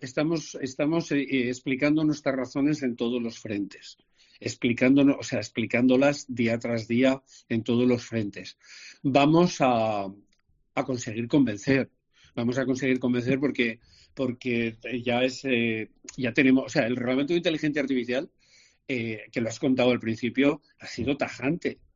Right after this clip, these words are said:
Sistemas, eh, de, de reconocimiento, de acreditación de identidad en proximidad con la participación activa del individuo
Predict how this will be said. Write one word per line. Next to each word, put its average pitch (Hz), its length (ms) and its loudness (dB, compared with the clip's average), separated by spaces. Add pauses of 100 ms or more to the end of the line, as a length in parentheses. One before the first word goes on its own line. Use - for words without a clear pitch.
(360)
Sistemas, 170 880 0 (580)
eh, 139 240 2
de, 135 300 2
de 131 400 2
reconocimiento, 139 880 0
de 127 100 -2
acreditación 117 540 -4
de 170 80 -2
identidad 127 600 2 (840)
en 143 200 0
proximidad 135 800 0 (460)
con 147 160 2
la 123 140 0
participación 135 720 -2
activa 156 420 2
del 127 180 2
individuo 151 760 0